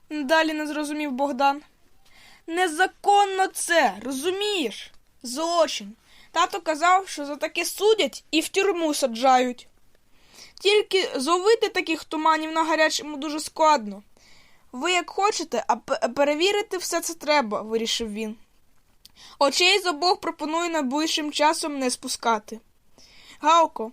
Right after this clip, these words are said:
покажеш, де цей дядько Сашко живе?" "Покажу, тільки з вами буду", —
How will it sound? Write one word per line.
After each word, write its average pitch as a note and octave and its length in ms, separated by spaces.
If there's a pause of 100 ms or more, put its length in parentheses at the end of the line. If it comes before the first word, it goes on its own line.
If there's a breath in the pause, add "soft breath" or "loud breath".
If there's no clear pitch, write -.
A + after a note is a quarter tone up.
(100)
покажеш, G#4 480
де F#4 100
цей F4+ 240
дядько F4 420
Сашко E4+ 460
живе?" D#4 360 (600 soft breath)
"Покажу, F#4+ 580 (560)
тільки F#4 360
з C#4+ 60
вами E4 320
буду", — A#3 440